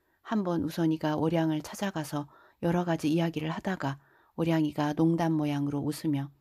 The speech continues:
"날 있게 평양 친구가 계세요?" 하고 우선에게 물었다.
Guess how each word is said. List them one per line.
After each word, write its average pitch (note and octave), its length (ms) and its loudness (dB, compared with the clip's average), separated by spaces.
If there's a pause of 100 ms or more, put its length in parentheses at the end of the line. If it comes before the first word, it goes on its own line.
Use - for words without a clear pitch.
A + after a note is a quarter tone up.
(580)
"날 F3 200 2
있게 D#3+ 480 -4 (160)
평양 A#3 380 4
친구가 D#3 520 -4
계세요?" E3 540 -4 (500)
하고 D3 400 0
우선에게 D#3 520 2
물었다. D3 540 -2